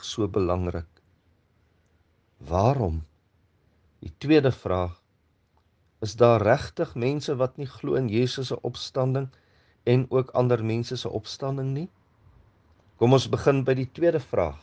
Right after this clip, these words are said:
of daar regtig mense is wat nie aan die opstanding uit die dood glo nie. Tydens Jesus se leeftyd op aarde, voor sy kruisiging, het hy met mense te doen gekry wat nie aan die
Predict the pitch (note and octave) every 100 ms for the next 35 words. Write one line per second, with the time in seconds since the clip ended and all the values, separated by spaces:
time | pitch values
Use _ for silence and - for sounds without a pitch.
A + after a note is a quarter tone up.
0 | - G2+ G#2 G2 G2 E3+ - - A2+ F#2+
1 | G2+ G2+ - - G#2 - _ _ _ _
2 | _ _ _ _ _ G2+ - A2+ B2+ C3
3 | - A#2 - - A#2+ A2+ F2+ G2+ G2 G#2
4 | G#2 - - F#2 F#2 E2+ E2 _ _ _
5 | _ _ _ _ _ _ _ _ _ _
6 | _ _ _ _ _ _ G#2 A#2 D3+ C3
7 | F#2+ B2 B2+ C#3 - G#2 F#2 B2+ C3+ B2
8 | B2 G#2 - - C#3+ C3+ G2 D#2+ - -
9 | D3 C#3+ C3+ - C#3 C#3 - - E2+ E2+
10 | - _ _ _ _ _ _ G#2+ A#2+ B2
11 | B2+ - G#2 B2+ C3+ C#3 A#2+ F#2 B2 G#3
12 | - B2 - G2 F#2 F2 - C#3 G#3+ A2
13 | A2